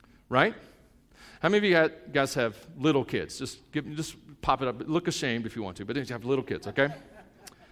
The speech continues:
Is their room messy a lot? Yeah. Guess what? When your nest is empty, their room won't be messy anymore.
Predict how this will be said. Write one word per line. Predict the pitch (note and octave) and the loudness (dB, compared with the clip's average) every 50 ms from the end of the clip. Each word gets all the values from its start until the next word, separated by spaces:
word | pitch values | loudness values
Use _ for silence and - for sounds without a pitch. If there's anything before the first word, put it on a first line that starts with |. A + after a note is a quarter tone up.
| - - - - - | -20 -20 -20 -8 -4
Is | D#3 D3+ C3+ | -4 2 4
their | E3+ F#3 F3 | 6 6 6
room | E3 E3+ F3+ F3 E3 D#3 D3+ | 6 6 4 4 2 2 0
messy | C#3+ C#3 C3 - - C3+ | 0 0 0 -2 -2 -4
a | A2+ F2+ | -2 -2
lot? | E2 D#2+ C2+ G1+ - - - - _ _ - _ _ _ _ _ _ _ _ _ _ _ _ _ _ _ _ _ _ _ _ | -2 -2 -4 -6 -8 -12 -20 -20 _ _ -20 _ _ _ _ _ _ _ _ _ _ _ _ _ _ _ _ _ _ _ _
Yeah. | - - - - - - - - _ _ _ _ _ - - - - - | -12 -12 -12 -12 -14 -20 -20 -20 _ _ _ _ _ -20 -20 -20 -8 4
Guess | - F3 E3 - | 6 6 6 8
what? | F3+ E3+ D3 - | 6 6 6 6
When | C#3+ C#3+ D#3 | 2 -2 0
your | D#3 D#3 D#3 | 0 0 0
nest | D3+ D3+ D#3 E3 E3 E3+ G3 | 2 2 2 2 0 0 -2
is | F#3+ D#3 F#3 | -2 0 2
empty, | G#3 G3+ G3 - C3+ B2 A#2+ C3 - - - - _ _ _ _ _ _ _ _ _ _ _ _ _ _ _ - | 0 0 0 -2 -2 -4 -4 -4 -8 -14 -20 -20 _ _ _ _ _ _ _ _ _ _ _ _ _ _ _ -2
their | C3+ C3+ | -2 0
room | C3+ C#3 D3 D3 | 0 0 0 -2
won't | D3 D#3 E3 | -2 -2 -4
be | F3 | -4
messy | F3+ G3+ A3 G#3+ - B2+ | -4 -4 -6 -6 -8 -10
anymore. | A2 G2+ F#2+ F2+ F2 | -10 -10 -12 -14 -14